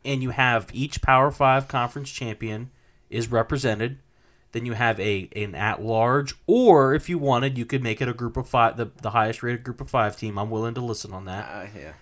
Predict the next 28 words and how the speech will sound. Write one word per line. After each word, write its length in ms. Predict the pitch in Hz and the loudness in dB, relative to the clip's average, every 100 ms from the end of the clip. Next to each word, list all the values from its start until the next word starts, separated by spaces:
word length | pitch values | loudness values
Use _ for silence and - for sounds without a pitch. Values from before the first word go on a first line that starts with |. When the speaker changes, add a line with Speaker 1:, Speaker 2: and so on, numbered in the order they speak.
| _ _ | _ _
Speaker 1:
And 220 | 135 135 | -4 0
then 400 | 143 180 147 131 | 2 2 2 0
you 80 | 131 | 0
have 400 | 135 131 123 113 | 2 2 0 -2
the 100 | 113 | -6
top 380 | - 127 135 - | 0 2 2 2
two 180 | 151 160 | -2 0
teams 480 | - 139 127 120 | -2 -2 -2 -2
as 180 | 110 113 | -2 -2
rated 540 | 113 139 131 101 107 - | 0 2 2 2 -2 0
by 160 | 104 | 2
those, 380 | 104 120 123 - | 2 0 -2 -6
by 320 | - 98 104 | -8 -2 0
those 400 | 110 107 104 - - | 0 -2 -4 -8 -6
six 520 | - 127 117 - - | -4 -2 -4 -6 -6
or 140 | 113 | -4
those 260 | 107 110 104 | -2 -2 -4
six 260 | - 123 - | -6 -8 -8
teams. 580 | - 151 101 95 - - - - - - | -6 -4 -6 -10 -16 -18 -20 -20 -20 -10
The 100 | 107 | -8
top 320 | - 135 135 | 2 4 4
two 200 | - 185 151 | 4 4 4
are 80 | 113 | 4
given 280 | 110 113 | 0 -2
a 40 | 113 | -4
first 320 | - 98 - | -4 -6 -6
round 240 | 95 95 | -6 -4
bye. 400 | 120 156 90 - | 0 2 0 -6